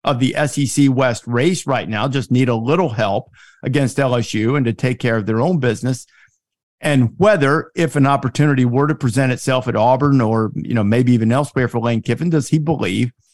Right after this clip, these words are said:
that this is a place that will give him the resources to constantly battle in that environment?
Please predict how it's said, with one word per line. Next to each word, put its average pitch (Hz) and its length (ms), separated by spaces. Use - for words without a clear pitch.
that 113 320
this 117 200
is 131 120
a 156 60
place 104 480
that 113 200
will 120 120
give 127 280
him 143 220
the 135 100
resources 107 720
to 113 400
constantly 156 680
battle 127 680
in 139 180
that 131 200
environment? 120 760